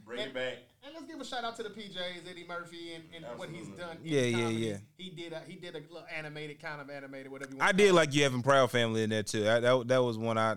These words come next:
Speaker 3: I made sure to
Speaker 2: I love the Proud Family.
Speaker 3: give it a little more love too.
Speaker 2: Mm-hmm. I love it. Uh, all right, so that's, that's pretty much it for us. What we gonna do next, man? What we gonna come
Speaker 1: What's
Speaker 2: back
Speaker 1: the next
Speaker 2: and do?
Speaker 1: debate?
Speaker 2: The next debate.
Speaker 3: Oh,
Speaker 2: What is it?
Speaker 3: let's, let's go back to what we was talking about before the show, which obviously y'all didn't hear that, so because before the show,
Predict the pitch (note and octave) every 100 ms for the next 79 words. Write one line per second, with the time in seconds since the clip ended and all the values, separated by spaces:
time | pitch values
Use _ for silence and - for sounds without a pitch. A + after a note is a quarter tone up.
0 | F2 G#2+ G#2 G2+ F#2+ G#2 G2 G2+ - C#4+
1 | D#3 B3 D3 B2 C3+ A#2 - A2 G#2 G#2+
2 | G#2+ G#2 G#2 G#2 G2+ - G2+ F#2 C#3+ D#3+
3 | E3 F#3 _ D#3 E3 D#3+ - _ _ _
4 | _ D#3 D#3+ D3+ C4 F#4 E4 D#4+ D4+ C#4+
5 | D#4 E4 - _ _ - D4 E4+ D4 D4+
6 | D4+ D4+ B3+ C4+ C#4 A3+ D4+ E4 D4+ C#4
7 | B3 A#3+ F#3+ F3+ - - B2 A#2 A#2+ C3
8 | F#3 F3 F3 D3+ D#3+ C3+ C3 C3 C3 A2+
9 | C#3+ D#3 - _ _ C#3+ D3 E3+ D3+ C#3+
10 | C#3 A#2+ F#3+ C#3+ D#3+ A3 D#3 F#3 G#3+ A3+
11 | A3 G#3 G#3 F#3+ G3+ F3+ F3 D#3 F3 F3
12 | B2+ B2+ A2 A2 A#2+ A#2+ A2 G#2+ A2+ G#2+
13 | G#2+ G#2+ G#2+ G#2 G2+ G2+ G2 G2+ - D3+
14 | A2+ - G#2